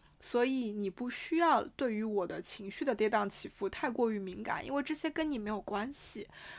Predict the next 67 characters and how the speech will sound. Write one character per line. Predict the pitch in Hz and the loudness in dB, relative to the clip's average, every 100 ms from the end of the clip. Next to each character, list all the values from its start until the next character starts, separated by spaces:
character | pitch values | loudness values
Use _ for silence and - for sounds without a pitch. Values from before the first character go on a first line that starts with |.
| - | 2
我 | 247 | 4
可 | 294 294 | 6 4
能 | 202 190 190 226 - - - | 0 -2 -4 -8 -12 -20 -2
因 | 269 294 | 2 6
为 | 294 240 | 6 6
下 | 220 - - 370 277 | 4 -2 0 4 4
面 | 233 | 4
的 | 202 | 4
人 | 196 202 | 4 4
做 | 254 | 2
的 | 262 | 4
某 | 226 165 | 4 4
一 | 170 | 2
件 | 240 | -2
事 | 262 285 | -2 -4
情 | - 214 | -4 -4
不 | 190 208 | -4 -4
是 | 214 | -2
很 | 294 240 220 | -2 0 2
满 | 247 196 | 2 0
意， | 269 294 214 - | -2 -4 -4 -2
觉 | 202 | 0
得 | 208 | 2
有 | 196 | 2
一 | 202 | -2
点 | 208 214 | -2 -2
点 | 190 - | -4 -6
不 | 214 | -6
舒 | - - 330 | -4 0 0
服， | - - - - - - - | 0 -2 -2 -4 -16 -18 -2
或 | - | 4
者 | 294 226 | 6 6
因 | 240 269 | 4 4
为 | 285 | 4
某 | 233 196 - | 4 2 0
一 | |
个 | - | -2
问 | 277 294 | 2 2
题 | - | 0
到 | 240 254 | 0 0
现 | 285 | 0
在 | 254 | -2
依 | 277 | 0
然 | 254 247 | 0 2
没 | |
有 | 247 | 2
解 | 262 - 185 | 2 2 0
决， | - 190 | 0 2
我 | 226 | 4
还 | 196 190 | 4 0
是 | 202 | -4
觉 | - | -4
得 | 214 | -4
不 | 220 226 | -2 -4
舒 | - 233 | -2 -2
服。” | 226 196 170 _ _ _ _ _ _ - - - | -2 -6 -8 _ _ _ _ _ _ -20 -20 -6
然 | - 262 | 2 8
后 | 320 | 8
这 | 311 349 | 8 4
种 | 277 | 4
负 | - | 2
面 | 294 254 | -2 -2
情 | 226 214 208 | -2 -6 -6
绪 | - 226 | -6 -6
在 | 214 285 | 0 2
以 | 254 185 | 2 0
前 | - - 175 196 | -4 -4 -2 -4